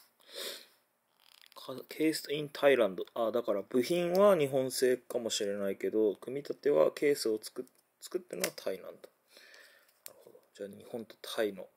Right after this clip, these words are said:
コラボレーションってことですね。あの、他の国の時計も使ってみたいなってちょっと興味が出てきてて、なんか、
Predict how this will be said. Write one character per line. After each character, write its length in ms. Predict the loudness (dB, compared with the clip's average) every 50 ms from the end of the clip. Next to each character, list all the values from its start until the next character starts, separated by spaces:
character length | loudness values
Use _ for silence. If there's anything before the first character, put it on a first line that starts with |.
| _ _ _ _ _ -20 -20 _ _ _ -20
コ 140 | -12 -8
ラ 80 | -8 -8
ボ 100 | -6 -4
レ 120 | -6 -6
ー 20 | -6
シ 120 | -6 -10
ョ 40 | -12
ン 20 |
っ 40 | -16
て 60 | -20
こ 120 | -20 -20 -20
と 60 | -20
で 60 | -20 -20
す 80 | -20
ね。 60 | -20 _ _ _ _ _ _ _ _ _ _ _ _ _ _ _ _ _ _ _ _ _ -20 -20 _ _ _ _ _ _ _ _
あ 20 | -20
の、 400 | -20 -20 -20 -18 -18 -18 -18 -20 _ _ _ _ _ _ _ _ _
他 300 | -12 -8 2 6 6 6
の 140 | 6 4 2
国 260 | 2 2 2 4 4
の 100 | 4 4
時 200 | 2 0 2 4
計 140 | 6 6 6
も 120 | 4 0
使 200 | -4 -4 -2 -2
っ 60 | -2
て 180 | -2 -2 -4 -6
み 120 | -4 0
た 140 | 2 4 4
い 80 | 4 2
な 140 | -2 -6
っ 100 | -8 -8
て 100 | -10 -12
ち 100 | -12 -10
ょ 40 | -10
っ 40 | -10
と 100 | -10 -10
興 200 | -6 -4 -4 -4
味 100 | -4 -8
が 100 | -12 -16
出 100 | -18 -18
て 120 | -20 -20
き 100 | -20 -20
て 120 | -20 -20 -20
て、 260 | _ -18 -16 -16 -18 _ _ _ _ _ _ -20 -20 -20 _ _ _ _ _ _
な 80 | -20 -20
ん 40 | -20
か、 260 | -20 -18 -16 -16